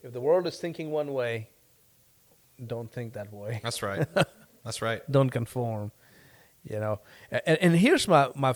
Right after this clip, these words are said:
Speaker 1: most fa-, favorite part of this, this entire talk, which is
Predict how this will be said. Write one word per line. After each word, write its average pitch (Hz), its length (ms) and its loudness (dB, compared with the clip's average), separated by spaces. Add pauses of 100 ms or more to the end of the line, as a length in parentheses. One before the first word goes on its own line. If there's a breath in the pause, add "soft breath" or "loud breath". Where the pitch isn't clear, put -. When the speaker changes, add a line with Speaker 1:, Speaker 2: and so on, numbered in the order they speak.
Speaker 1:
most 135 260 2
fa-, 156 540 2 (100)
favorite 160 880 2
part 139 540 4
of 127 340 2
this, 117 440 -4 (880 soft breath)
this - 140 -4
entire 110 360 -2
talk, - 420 -4 (1120 soft breath)
which 127 240 4
is 123 440 2